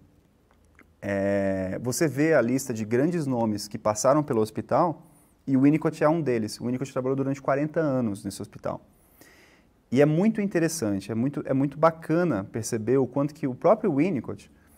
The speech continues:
é, já começou a levar pra prática médica, pra prática clínica, pediátrica,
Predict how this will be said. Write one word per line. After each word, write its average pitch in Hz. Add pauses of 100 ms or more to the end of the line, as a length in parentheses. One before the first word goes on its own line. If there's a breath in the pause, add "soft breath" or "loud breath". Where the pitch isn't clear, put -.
(420 soft breath)
é, 107
já 160
começou 180
a 151
levar 117 (200)
pra 175
prática 131
médica, 113
pra 123
prática 117
clínica, 139
pediátrica, 113